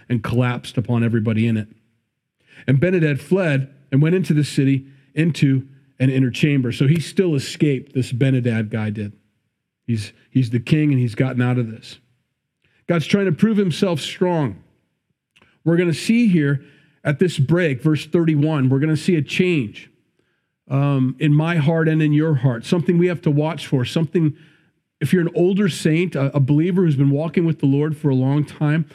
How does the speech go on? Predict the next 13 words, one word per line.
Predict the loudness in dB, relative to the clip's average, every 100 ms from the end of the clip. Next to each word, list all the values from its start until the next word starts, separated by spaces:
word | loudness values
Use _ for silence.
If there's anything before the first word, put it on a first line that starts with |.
| -12 -4
this | -2
is | 0 0
where | 0
God | 0 0 2
mixes | 2 0 -2 -2 0
things | 0 2 0
up | -2 -2
a |
little | 0 0
bit | 0 -2 -4 -14 -20 _ _ _ _ _ _
and | 0
encourages | 0 0 0 0 2 0 0
us | 0 -2 -6